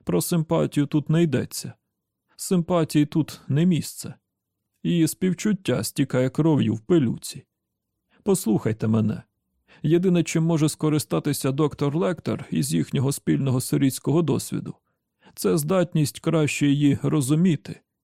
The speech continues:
і, зрештою, контролювати. Річ саме в контролі. Дитинство тої Стаглінг пройшло в державних закладах,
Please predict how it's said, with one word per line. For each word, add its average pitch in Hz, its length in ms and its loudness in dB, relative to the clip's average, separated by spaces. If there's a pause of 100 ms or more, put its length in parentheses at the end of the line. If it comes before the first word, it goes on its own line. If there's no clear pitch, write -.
і, 170 100 0
зрештою, 156 600 0
контролювати. 151 960 0 (760)
Річ 170 500 0
саме 151 380 0
в 131 60 -4
контролі. 156 640 -2 (680)
Дитинство 156 580 0
тої 160 300 2
Стаглінг 135 640 0
пройшло 175 500 0
в 135 60 0
державних 151 600 0
закладах, - 720 -6